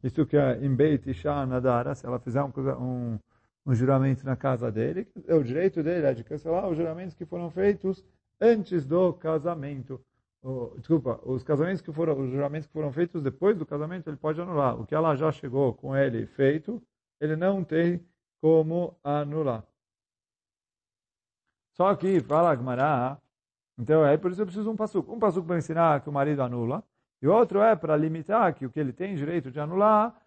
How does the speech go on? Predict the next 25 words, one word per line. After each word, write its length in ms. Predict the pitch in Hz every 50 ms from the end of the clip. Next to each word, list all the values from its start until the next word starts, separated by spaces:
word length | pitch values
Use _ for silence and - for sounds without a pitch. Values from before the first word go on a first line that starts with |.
| _ _ _
é 120 | - 151
só 460 | 147 - 170 175 185 190 190 185 165
nos, 720 | 123 123 135 151 165 175 175 175 175 180 - - _ _ _ _ _ _ _ _ _ _ _ -
eh, 1160 | 139 143 143 143 143 139 139 139 139 139 139 135 131 131 131 131 131 127 123 123 120 117 - - _
nos 580 | 117 131 147 160 156 151 139 - - - _ _ _ _ _ _ _ -
juramentos 720 | 131 156 147 147 143 143 147 160 160 147 - 139 123 -
que 180 | _ - 151
ela 220 | 151 143 131 131 123
faz 520 | - - 147 151 151 143 131 104 - - _ _ _
pós-casamento, 1120 | - 160 165 160 147 - - - _ - 135 131 117 131 127 120 117 120 143 156 - 185
mas 180 | 170 151 131 117
tudo 240 | - 185 185 180 170
que 80 | -
ela 140 | 143 135 131
fez 260 | - 165 165 156 127
antes 180 | 139 160 160 143
do 80 | 160 175
casamento, 520 | - 190 190 208 202 208 233 220 196 196
o 40 | 180
marido 300 | 170 165 180 190 180 170
não 240 | 151 170 175 170 156
tem 240 | - 151 156 160
direito 420 | 143 123 123 131 139 143 - 143 143
de 280 | 123 131 131 131 127 -
anular. 400 | - 127 131 131 127 123 110 104